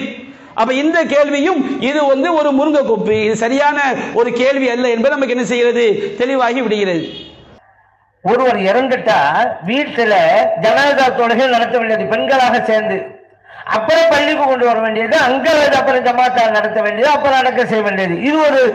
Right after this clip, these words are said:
Speaker 2: புதிய பிதஅத்தை கொண்டு வந்திருக்கிறார்கள். இதற்கு என்ன ஆதாரம் என்று நாங்க கேட்டோம். உடனே, "ஆ, பெண்கள் தொழுதிருக்கிறார்களா இல்லையா?"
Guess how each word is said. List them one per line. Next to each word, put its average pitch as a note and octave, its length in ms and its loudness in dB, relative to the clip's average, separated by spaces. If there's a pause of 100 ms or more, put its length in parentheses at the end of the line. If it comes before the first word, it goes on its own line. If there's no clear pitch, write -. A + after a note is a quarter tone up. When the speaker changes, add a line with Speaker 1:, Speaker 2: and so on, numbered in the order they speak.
(200)
Speaker 2:
புதிய C#4 360 0
பிதஅத்தை B3+ 560 0
கொண்டு B3 140 0
வந்திருக்கிறார்கள். G3+ 800 -2
இதற்கு A#3 340 0
என்ன C#4 180 0
ஆதாரம் C4 500 2
என்று A#3+ 220 0
நாங்க G3+ 260 -2
கேட்டோம். F#3+ 440 -2 (200)
உடனே, A#3+ 400 0 (160)
"ஆ, B3 140 2 (220)
பெண்கள் C#4+ 340 0
தொழுதிருக்கிறார்களா C#4 880 2 (100)
இல்லையா?" B3+ 440 -2